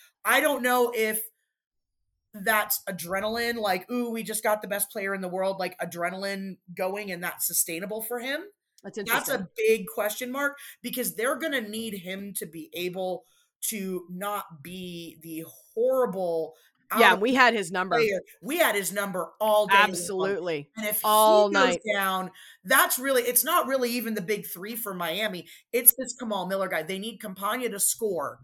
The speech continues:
Speaker 1: and score in buckets and muscle everybody off the ball.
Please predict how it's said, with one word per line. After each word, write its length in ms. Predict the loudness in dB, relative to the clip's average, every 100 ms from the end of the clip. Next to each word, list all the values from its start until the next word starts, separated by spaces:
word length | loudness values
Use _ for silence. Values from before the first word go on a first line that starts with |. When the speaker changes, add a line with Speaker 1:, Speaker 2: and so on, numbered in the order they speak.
| _ _ -6
Speaker 1:
and 160 | 0
score 320 | 2 2 0 0
in 80 | -2
buckets 440 | -4 -4 -6 -6
and 160 | -6 -4
muscle 340 | -2 -2 -2
everybody 420 | -4 -4 -4 -4
off 220 | -4 -4
the 60 | -8
ball. 320 | -6 -4 -4